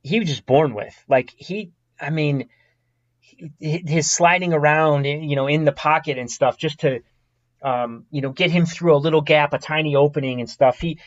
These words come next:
he had the play this past season where the guy tried to, was behind him and he kind of pulled the ball behind him, and Hurts had the ball in both hands behind his back, and the, the D lineman was trying to yank it away, and he just pulled it, like,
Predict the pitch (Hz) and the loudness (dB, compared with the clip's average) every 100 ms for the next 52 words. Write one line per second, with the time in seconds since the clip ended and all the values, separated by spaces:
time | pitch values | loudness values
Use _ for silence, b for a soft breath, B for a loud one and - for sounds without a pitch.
0 | b 185 190 156 - 170 170 160 135 151 | b 2 2 2 2 2 4 2 0 0
1 | 156 - - 147 143 156 160 135 123 123 | 0 -6 0 0 0 -4 -6 -4 2 6
2 | 127 120 127 147 151 143 147 135 123 110 | 6 6 2 2 2 0 0 2 2 0
3 | b b 151 - - 165 208 202 143 135 | b b -2 0 0 0 2 2 2 0
4 | 127 170 160 - 175 185 151 139 165 156 | -2 -2 -2 0 2 2 2 4 4 4
5 | 135 151 156 139 123 113 160 170 - - | 0 -2 0 0 -2 0 0 0 -6 -12
6 | _ _ _ _ _ - - 185 196 214 | _ _ _ _ _ -4 2 4 2 0
7 | 156 151 165 165 143 139 160 190 175 175 | -2 2 6 8 6 2 -2 -4 0 2
8 | 196 196 180 143 131 131 139 135 165 190 | 2 0 2 2 0 0 0 0 0 0
9 | 175 165 143 175 127 113 - _ _ _ | 0 2 4 4 4 -2 -12 _ _ _
10 | _ _ _ - 151 151 - _ 147 151 | _ _ _ 0 0 0 -8 _ -6 -2
11 | 151 147 _ _ - - 156 170 196 196 | -2 -2 _ _ -20 -6 -4 -2 2 4
12 | 190 156 143 - 196 185 147 190 214 180 | 4 0 -2 -2 0 0 2 0 2 2
13 | 156 208 196 156 175 190 - - 220 233 | 6 4 4 0 -2 -2 -4 2 4 6
14 | 156 139 - 147 143 | 2 0 2 2 2